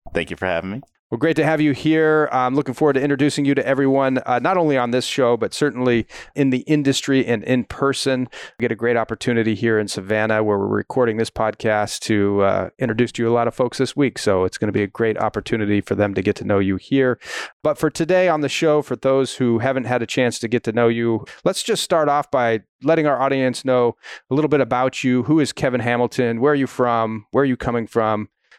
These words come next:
Speaker 2: What brought you to blueberries?
Speaker 1: You bet, you bet. So again, thanks for having me. I've lived all over the U S, but I'm originally from, uh, Texas, uh, out in the country. Moved to Dallas somewhere around, uh, high school years, went to University of Texas. From there, I went into the C P G world.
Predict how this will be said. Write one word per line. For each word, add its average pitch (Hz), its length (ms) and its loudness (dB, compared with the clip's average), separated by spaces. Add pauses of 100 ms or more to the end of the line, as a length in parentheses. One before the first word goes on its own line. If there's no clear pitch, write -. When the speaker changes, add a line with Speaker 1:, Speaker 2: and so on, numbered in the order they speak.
Speaker 2:
What 139 140 -2
brought 127 180 -2
you 110 80 -8
to 104 60 -8
blueberries? 98 520 0 (340)
Speaker 1:
You 90 100 -10
bet, 85 340 -2
you 80 80 -8
bet. 85 340 -2
So 82 380 0
again, 82 260 -4
thanks 87 220 -2
for 85 100 -4
having 82 300 -4
me. 78 220 -6 (540)
I've 95 260 -6 (120)
lived 110 240 -2
all 107 160 2
over 95 140 -2
the 92 100 -4
U 90 220 2
S, 92 160 0
but 85 160 -2
I'm 80 100 -4
originally 87 360 -2
from, 85 260 -2
uh, 73 200 -2
Texas, - 640 -4 (360)
uh, 69 160 -2
out 85 140 -4
in - 60 -14
the - 60 -12
country. 78 460 -4 (160)
Moved 90 280 -2
to 85 60 -8
Dallas 82 440 -2
somewhere 76 420 -2
around, 73 380 -4
uh, 69 180 -4
high 80 220 -4
school 80 240 -2
years, 78 340 -2
went 78 160 -2
to 78 100 -8
University 78 440 -4
of 73 80 -6
Texas. - 680 -4 (260)
From 78 160 -10
there, 82 220 -2
I 78 40 -2
went 78 200 -6
into 78 220 -4
the - 80 -12
C - 180 0
P 85 160 -4
G 78 180 -2
world. 69 360 -6